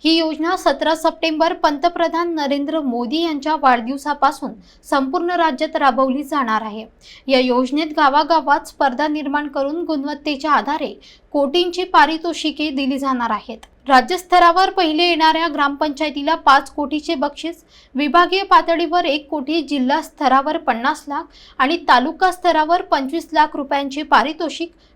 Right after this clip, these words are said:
मिळणार आहे. स्वच्छता, रस्ते, अंगणवाडी, शाळा, कार्यालय, महिला बचत गटांचे उत्पादन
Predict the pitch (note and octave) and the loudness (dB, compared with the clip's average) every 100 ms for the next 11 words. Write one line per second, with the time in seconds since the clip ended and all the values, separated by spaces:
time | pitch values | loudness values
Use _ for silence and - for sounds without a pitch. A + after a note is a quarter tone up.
0 | C#4+ D4+ C#4+ A#3 A3 G#3 A3+ _ _ _ | -2 0 2 2 2 -2 -12 _ _ _
1 | - C4+ B3+ D4 D4 D#4 E4+ D4+ - D#4+ | -2 0 0 -6 2 4 4 -2 -4 -2
2 | E4+ C#4 C4+ D#4 E4 D4+ E4 - C#4+ D#4 | -2 -2 0 0 2 2 0 -2 0 0
3 | C#4+ F#3 _ - _ C4+ B3 D4+ D#4+ E4+ | 0 -4 _ -20 _ 6 6 4 2 0
4 | F4+ D4+ C#4+ D4 E4 C#4+ D4 C#4 D4+ D#4 | 0 0 2 2 2 0 -2 -4 -2 -2
5 | D#4 D#4 E4 C#4 - F4 F4 E4 | -2 -4 -6 -6 -4 -2 -2 -4